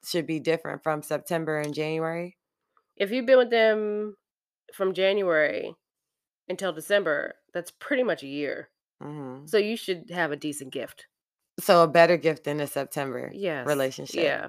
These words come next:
Speaker 2: because you don't really know each other that well in September,
Speaker 1: <laughs>
Speaker 2: and you don't know if you're gonna make it past December.
Speaker 1: Right.
Speaker 2: 'Cause that's just a few months. But if you've been together since January, that's damn near a year. So you can kinda, you know, say, "Okay, we're gonna be together for a while,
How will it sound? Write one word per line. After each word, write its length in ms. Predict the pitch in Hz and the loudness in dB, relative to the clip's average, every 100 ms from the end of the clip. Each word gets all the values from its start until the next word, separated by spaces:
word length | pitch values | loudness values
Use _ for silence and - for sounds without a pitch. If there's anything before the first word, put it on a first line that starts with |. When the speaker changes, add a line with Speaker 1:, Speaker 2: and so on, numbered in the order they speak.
| - | 0
Speaker 2:
because 220 | 196 262 | 2 4
you 80 | 285 | 8
don't 160 | 440 | 8
really 180 | - 277 | 8 6
know 260 | 247 254 294 | 8 8 8
each 120 | 302 | 4
other 200 | 240 220 | 2 4
that 220 | 202 160 | 4 4
well 200 | 185 170 | 2 0
in 60 | 170 | 0
September, 600 | 208 - 262 190 123 - - - | -2 0 2 2 0 -2 -8 -8
Speaker 1:
<laughs> 200 | 151 - | -10 0
Speaker 2:
and 240 | 208 233 247 | 2 4 6
you 60 | |
don't 180 | 302 302 | 6 8
know 160 | 269 254 | 4 2
if 100 | 254 | 0
you're 100 | 226 | 0
gonna 140 | 220 | 0
make 300 | 208 226 269 | 2 0 0
it 140 | 208 - | -2 -2
past 520 | 320 381 349 - - _ _ _ | -2 -2 -2 -8 -18 _ _ _
December. 600 | 170 185 175 156 131 - - _ _ _ _ _ _ | -10 -6 -4 -4 -4 -8 -12 _ _ _ _ _ _
Speaker 1:
Right. 380 | - 220 196 156 | -2 0 0 0
Speaker 2:
'Cause 100 | 262 | 2
that's 180 | 247 302 | 2 2
just 160 | 277 240 | -2 -6
a 40 | |
few 160 | 220 226 | -4 -2
months. 400 | 220 247 143 - - _ _ _ | 0 0 -4 -10 -20 _ _ _
But 80 | 214 | 2
if 80 | 220 | 2
you've 200 | 240 302 | 2 2
been 100 | 233 | 4
together 280 | 208 196 185 | 4 2 0
since 240 | 180 170 | -4 -8
January, 540 | - 180 208 180 160 160 | 0 2 2 2 0 2
that's 220 | 185 185 | 0 -2
damn 260 | 185 170 165 | -2 -2 -2
near 180 | 147 139 | -6 -8
a 40 | |
year. 460 | 143 160 131 - - - _ | -6 -4 -2 -4 -8 -20 _
So 120 | 196 | -2
you 180 | 196 220 | 0 -2
can 160 | 220 - | -6 -2
kinda, 360 | 202 180 165 - _ _ _ | 0 0 -2 -4 _ _ _
you 100 | 294 | 2
know, 200 | 214 175 | 4 2
say, 260 | 170 170 156 | 0 -2 -2
"Okay, 420 | 165 143 143 151 - | -4 -6 -8 -12 -4
we're 140 | 233 | -2
gonna 140 | 247 | 0
be 120 | 185 170 | -2 -4
together 280 | 165 147 | -2 -2
for 140 | 147 139 | -4 -8
a 60 | |
while, 360 | 131 113 - | -4 -4 -6